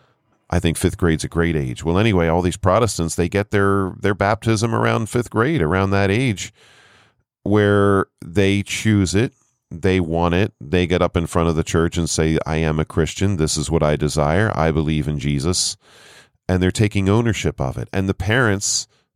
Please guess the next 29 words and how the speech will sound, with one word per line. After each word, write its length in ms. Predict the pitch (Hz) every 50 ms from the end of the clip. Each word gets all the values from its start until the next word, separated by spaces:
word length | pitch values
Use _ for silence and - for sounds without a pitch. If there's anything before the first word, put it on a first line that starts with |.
| _ -
and 160 | 135 156 175
the 80 | 165 131
church 400 | - - 98 85 82 82 - -
working 320 | 95 95 87 - 92 87
together 380 | 82 76 85 98 110 98 90 80
have 200 | 82 82 - -
prepared 580 | - 90 - - 92 95 92 92 95 92 78
the 100 | 80 78
student 440 | - - - 82 78 73 80 71 57
for 320 | - - - 87 87 85
that. 280 | 69 65 62 53 - _ _ - - - - - - - - - -
That's 220 | - 156 180 -
also 280 | 180 175 175 - 151 143
what 140 | 131 131 113
happens 360 | 120 117 110 - 110 101 90
among 240 | 98 95 98 95 95
the 100 | 90 87
homeschoolers, 560 | 113 147 165 - - - 90 85 87 85 82
except 360 | 101 - - - 113 104 -
the 80 | - 98
homeschoolers, 640 | 113 120 110 - - 101 92 92 92 90 - - -
yes, 220 | 113 101 76 -
being 260 | - - 95 90 85
Catholic, 400 | 80 - 98 95 95 - 87 80
they 100 | - 85
get 160 | 78 78 76 -
baptized 480 | 87 82 85 - - 80 76 73 65
as 140 | 71 69 80
infants. 520 | 120 151 - - 80 73 76 - - -